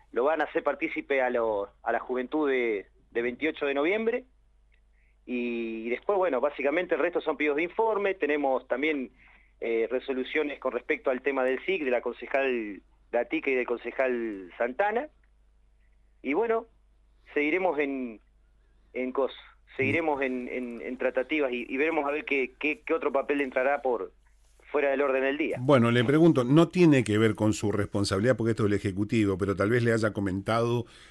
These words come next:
Speaker 2: alguna información de los sueldos de los empleados de veintiocho de noviembre, porque la situación económica es complicada.
Speaker 1: Sí, no, yo sinceramente hace, en toda la semana no, prácticamente no me acerqué, estuve en el día de ayer por la conferencia, pero no, no tuve la posibilidad de estar con,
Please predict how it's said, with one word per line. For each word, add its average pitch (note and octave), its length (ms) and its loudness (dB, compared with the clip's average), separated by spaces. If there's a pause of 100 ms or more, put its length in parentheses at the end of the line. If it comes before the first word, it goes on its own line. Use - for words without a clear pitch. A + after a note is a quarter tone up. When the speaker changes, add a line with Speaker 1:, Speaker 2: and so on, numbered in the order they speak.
(100)
Speaker 2:
alguna A#2 340 0
información B2 520 2
de B2 80 2
los G2+ 140 0
sueldos E3+ 300 2
de C#3+ 80 0
los G#2+ 80 2
empleados G#2+ 260 2
de A2 60 2
veintiocho A2 300 0
de G#2+ 80 2
noviembre, D3 340 0 (100)
porque A#2+ 200 -2
la A2+ 100 2
situación A2+ 400 -2
económica A#2 480 2
es A2+ 80 0
complicada. D#2+ 600 -8 (480)
Speaker 1:
Sí, C3 360 -2
no, C#3+ 240 -2
yo F3 220 -2
sinceramente E3+ 680 0
hace, D3+ 540 -2 (380)
en B2+ 220 -6
toda F#3 200 2
la D#3 120 -2
semana E3+ 320 0
no, D3 300 0
prácticamente D3 480 0
no D#3+ 60 0
me D3+ 80 2
acerqué, D3+ 280 -2
estuve D#3 300 -2
en D3 80 0
el C3+ 80 0
día D3 140 0
de C3+ 120 0
ayer D#3+ 160 -2
por C#3 140 0
la C3 80 -2
conferencia, D3 580 -2
pero A#2+ 300 0
no, B2+ 320 -2 (320)
no C3+ 140 -4
tuve D3+ 180 0
la C#3 80 2
posibilidad C3 400 -2
de B2+ 80 0
estar C3 200 -2
con, A2 380 -4